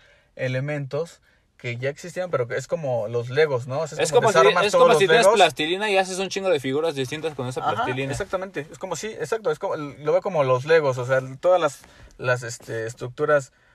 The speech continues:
Speaker 1: moleculares son como los Legos con los que armas un mundo.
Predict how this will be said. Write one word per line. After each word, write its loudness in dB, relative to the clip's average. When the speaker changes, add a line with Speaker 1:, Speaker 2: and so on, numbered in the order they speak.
Speaker 1:
moleculares 0
son -8
como -6
los -4
Legos -2
con -6
los -10
que -8
armas -4
un -8
mundo. -6